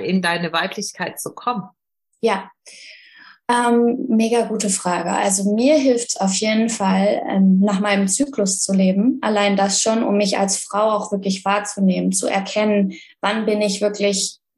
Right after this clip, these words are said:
Speaker 2: mehr in meiner Kraft, wann brauche ich mehr Rückzug, ja?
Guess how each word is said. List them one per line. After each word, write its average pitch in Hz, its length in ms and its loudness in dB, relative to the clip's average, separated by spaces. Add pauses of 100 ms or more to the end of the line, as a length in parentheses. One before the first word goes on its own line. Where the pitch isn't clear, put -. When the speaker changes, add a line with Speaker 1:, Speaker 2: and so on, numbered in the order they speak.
(100)
Speaker 2:
mehr 220 380 2
in 214 100 0
meiner 202 280 0
Kraft, 190 460 -4
wann 196 520 0
brauche 214 320 0
ich - 100 -6
mehr 208 360 0
Rückzug, 202 720 -2
ja? 214 360 -2